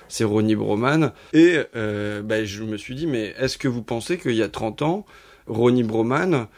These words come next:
il, avant de partir en mission, il venait suivre un stage commando encadré par le G I G N et la D G S E, euh, à ramper dans les broussailles,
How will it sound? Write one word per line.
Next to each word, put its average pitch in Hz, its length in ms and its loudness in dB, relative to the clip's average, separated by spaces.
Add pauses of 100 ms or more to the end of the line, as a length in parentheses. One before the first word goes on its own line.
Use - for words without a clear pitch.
(160)
il, 107 420 -6
avant 113 180 -2
de 104 60 -4
partir 117 380 -2
en 110 60 0
mission, 143 520 -2 (380)
il 120 120 0
venait 131 240 4
suivre 139 580 -4
un 110 140 -2
stage 113 360 -2
commando 120 640 0 (340)
encadré 131 500 0
par 113 200 -4
le 107 120 -2
G 104 140 -4
I 110 140 -2
G 107 140 -2
N 127 220 0
et 117 60 -2
la 107 100 -2
D 107 180 0
G 107 140 -2
S 104 260 -4
E, 175 200 2 (320)
euh, 107 180 0
à 120 120 2
ramper 117 340 -2
dans 117 120 -2
les 110 120 0
broussailles, 135 720 -2